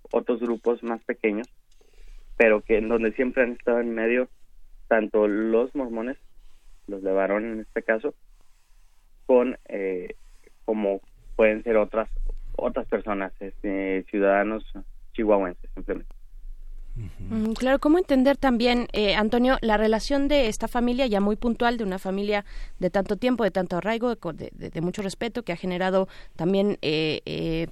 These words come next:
Speaker 2: así tanto empleos y, y prosperidad, eh, como conflictos?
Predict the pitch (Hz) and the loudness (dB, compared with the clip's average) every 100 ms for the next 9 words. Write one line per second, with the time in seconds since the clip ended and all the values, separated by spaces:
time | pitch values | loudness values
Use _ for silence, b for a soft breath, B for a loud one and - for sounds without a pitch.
0 | - 185 - 208 190 196 190 196 190 180 | -4 -4 -2 -4 0 -2 0 2 4 4
1 | 185 B B 202 196 220 220 220 214 202 | 2 B B 0 2 4 4 2 -2 -4
2 | - 196 185 185 - 208 208 214 226 - | -4 -4 -2 -4 -2 0 4 4 2 -2
3 | 202 185 185 - 185 190 185 190 226 - | -2 -2 -4 0 0 0 -2 -4 -6 -4
4 | 240 247 | -4 -4